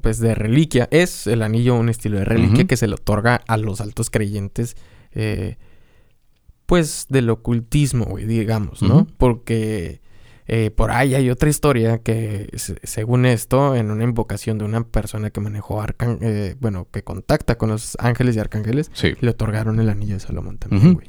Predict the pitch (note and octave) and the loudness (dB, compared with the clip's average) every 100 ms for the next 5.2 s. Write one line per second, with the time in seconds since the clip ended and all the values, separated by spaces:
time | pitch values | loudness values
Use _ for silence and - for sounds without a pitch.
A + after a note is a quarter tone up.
0 | - - A3 D#3+ D#3+ F3 C#3 B2+ A2 A#2 | -14 2 6 6 6 8 8 8 8 8
1 | C#3 C3 C3+ F3 F#3+ E3 F3 - F3 D#3 | 8 8 8 8 8 8 8 8 8 8
2 | B2+ D3 C3 A2 C#3 D3 D3 C#3 C3+ C3+ | 8 6 6 8 6 6 6 4 4 4
3 | C#3 C3+ A2+ B2+ B2 A2 C#3 C#3+ A#2 A#2+ | 4 4 4 4 6 6 6 6 4 2
4 | - C3+ B2 - F#2 B2 - B2+ C#3 A#2+ | 2 2 2 2 -2 -4 -2 0 2 2
5 | C3 B2+ | 0 -2